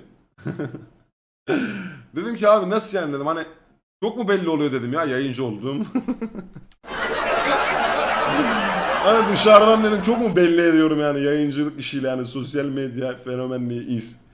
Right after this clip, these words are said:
influencerlık işiyle muhatap oldum dedim, bu kadar mı belli yani? E dedim yani yanlış anlama dedim, daha ben hani bir, bir buçuk senedir falan yayın yapıyorum hani.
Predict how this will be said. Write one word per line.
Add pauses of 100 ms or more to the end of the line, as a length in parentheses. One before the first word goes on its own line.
(160)
influencerlık
işiyle (300)
muhatap
oldum
dedim,
bu
kadar
mı
belli
yani? (180)
E
dedim
yani (140)
yanlış
anlama
dedim,
daha
ben
hani
bir,
bir
buçuk
senedir
falan
yayın
yapıyorum
hani.